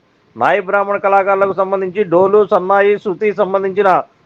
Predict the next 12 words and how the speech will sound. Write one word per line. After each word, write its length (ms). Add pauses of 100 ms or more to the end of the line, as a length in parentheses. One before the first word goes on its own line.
(200)
పోస్టులను 380
భర్తీ 280
చేయాలని 580
ప్రభుత్వం 460
సర్క్యులర్ 440
విడుదల 480
చేయడం 260 (480)
మరియు 260
దేవాలయాల్లో 720
పాలక 320
మండలి 340
సభ్యులుగా 580